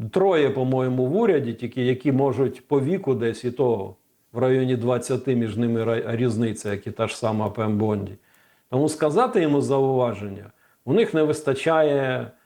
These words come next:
а, хребта. Ну і в результаті це, ця, цей колектив просто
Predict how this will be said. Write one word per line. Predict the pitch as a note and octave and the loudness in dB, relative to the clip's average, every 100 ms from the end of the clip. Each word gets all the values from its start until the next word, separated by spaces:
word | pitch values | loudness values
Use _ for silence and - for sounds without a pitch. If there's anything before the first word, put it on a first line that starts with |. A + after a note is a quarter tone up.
| _ _ _ _ | _ _ _ _
а, | - A2 A2 | -4 -2 0
хребта. | - C#3 D#3 - B2+ G2+ G2+ - _ _ _ A#2 | 0 0 0 -2 -4 -2 -6 -12 _ _ _ 0
Ну | G3+ | 2
і | |
в | G3 | 4
результаті | F3+ D3+ D#3+ F#3+ E3+ C3+ | 2 0 0 0 0 -4
це, | - D3+ C#3+ | 0 2 2
ця, | C#3 C3+ B2+ A#2 | 0 -2 0 -2
цей | - C#3 | -2 -2
колектив | C3+ C#3 C3+ C#3+ E3+ D#3 | 0 2 0 0 0 -2
просто | C3+ B2+ - | 0 -4 -4